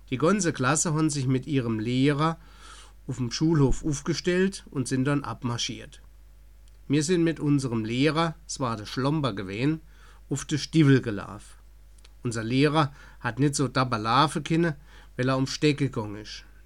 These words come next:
Deswegen haben wir schon eine guter Sturm gebricht, bis wir oben auf dem Schwi-, auf dem Stiefel waren. Ich weiß noch gut, zum Ende hin ist's ganz anständig der Berg hinaufgegangen.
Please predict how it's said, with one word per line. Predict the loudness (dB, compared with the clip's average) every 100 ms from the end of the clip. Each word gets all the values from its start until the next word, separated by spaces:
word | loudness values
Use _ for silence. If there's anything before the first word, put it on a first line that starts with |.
| -4
Deswegen | -2 0 2 2
haben | 2
wir | 0
schon | 0 0
eine | 0
guter | 0 0 -2
Sturm | 0 4 4 2
gebricht, | -4 0 0 0 -14 -20 -20 -8
bis | -4 -2
wir | -4 -2
oben | 0 2
auf | 2 2
dem | -2
Schwi-, | -2 -4 -4 -2
auf | -6 -2
dem | -4
Stiefel | 0 2 4 2
waren. | 0 -6 -8 -12 -20 -20 -20 -20 -20 -20 -20 -12
Ich | 0
weiß | 2 4 0
noch | -2
gut, | 0 0 -2 -16 -20 -20 -20 -8
zum | -2 -2
Ende | 2 2 4
hin | 2 0
ist's | -2 -2 -2
ganz | -2 -2 -4 -6
anständig | -2 0 0 0 0 0 -2
der | -6
Berg | -4 -4 -2
hinaufgegangen. | -2 0 -2 -4 -12 -12